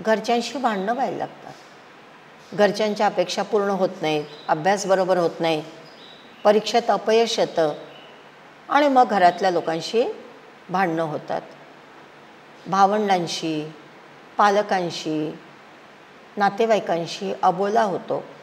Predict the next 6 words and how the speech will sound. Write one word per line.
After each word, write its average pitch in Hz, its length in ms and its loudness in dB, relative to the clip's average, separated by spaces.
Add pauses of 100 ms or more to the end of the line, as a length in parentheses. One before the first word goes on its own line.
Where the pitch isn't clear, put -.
(1800)
अनेक 233 580 0
मुलांना 175 560 -2
याच्यातूनच 175 800 -4 (140)
पोर्न 240 280 4
साइट 220 500 -4
पाहण्याचा 165 680 -2